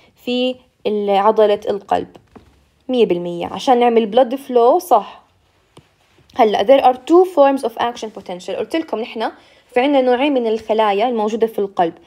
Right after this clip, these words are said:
ال pacemaker cells وفي عنا ال contractile myocyte، صح ولا لا؟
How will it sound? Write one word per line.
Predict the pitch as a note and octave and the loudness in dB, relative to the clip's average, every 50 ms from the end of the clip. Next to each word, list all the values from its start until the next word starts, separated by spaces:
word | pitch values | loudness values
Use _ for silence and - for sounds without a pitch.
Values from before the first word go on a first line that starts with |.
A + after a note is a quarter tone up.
| _ _ _ - - - | _ _ _ -16 -6 -4
ال | A3 G#3+ G#3+ - | -4 -4 -2 -2
pacemaker | D#4 D#4+ E4 D#4 - C4 B3+ B3+ C4+ C4+ - B3+ A3+ A3+ - - | 0 0 0 -2 -2 -2 -2 -2 -2 0 0 0 0 0 -2 -2
cells | G#3+ G#3+ C#4 D#4+ C#4 - - _ _ _ _ | -2 0 0 -2 -4 -8 -14 _ _ _ _
وفي | - - - C4 | -20 -4 -2 -2
عنا | C4 C#4+ C4+ C4 | 0 4 2 2
ال | C4 C4+ | 2 2
contractile | - C#4 C#4 C#4 C4 C4 C4 - - B3+ B3+ B3 A#3 G#3+ | 0 -2 0 0 -2 -4 -4 0 2 4 4 4 2 -2
myocyte، | G3 F#3 F#3 - - F3+ - - | -4 -6 -8 -8 -8 -8 -8 -8
صح | - B3 - - | -10 -12 -6 -4
ولا | C#4 B3+ A#3+ A#3 | -2 0 0 2
لا؟ | A#3 A3+ A3+ | 2 2 0